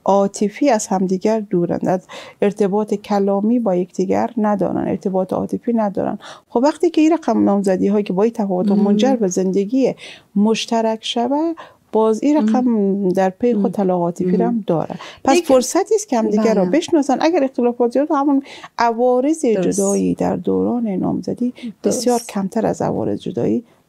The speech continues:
Speaker 1: پس از
Speaker 2: مهم.
Speaker 1: زندگی مشترک است.
Speaker 2: یک چیزی که خانم علیزاده در فرهنگ ما متاسفانه وجود داره که، اه، برخی فکر می‌کنن مثلاً دختر که با یه بچه نامزاد شد دیگه حق جدا شدن نداره. بچه و دختر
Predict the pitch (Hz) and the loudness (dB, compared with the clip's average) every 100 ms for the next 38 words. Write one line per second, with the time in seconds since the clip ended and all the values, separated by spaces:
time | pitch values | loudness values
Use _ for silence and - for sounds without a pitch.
0 | - 202 208 208 202 202 - - - 190 | -12 -6 -4 0 0 -2 -6 -12 -12 -12
1 | - - 190 - - 269 254 - - - | -14 -16 -20 -8 -2 0 -2 -10 -14 -4
2 | 494 480 359 392 392 285 208 202 196 190 | -2 -2 -2 0 2 2 0 0 0 0
3 | 208 220 - 226 240 349 302 240 226 226 | 0 0 2 2 4 4 4 4 2 2
4 | 254 269 277 - 196 180 185 185 202 233 | 0 0 0 -2 -2 0 0 0 0 0
5 | 214 220 214 208 208 208 - - - - | 2 2 0 0 -2 -4 -12 -16 -2 2
6 | 220 202 330 381 427 392 370 349 349 330 | 2 2 0 0 -2 -2 2 2 4 4
7 | 330 262 285 247 - 277 277 240 220 226 | 2 2 2 2 0 0 0 0 2 2
8 | 208 196 226 208 180 170 185 180 269 233 | 2 2 2 2 2 2 0 -2 -2 0
9 | 208 208 233 240 - 170 247 254 - 196 | 0 2 2 0 -2 -4 -4 -2 -2 0
10 | 185 180 175 190 208 220 214 190 160 151 | 2 2 0 0 2 2 2 2 0 -2
11 | - 185 180 180 240 240 - - - 196 | -4 -2 -2 0 -2 -2 -4 -18 -4 0
12 | 196 185 - 262 254 | 2 0 2 2 4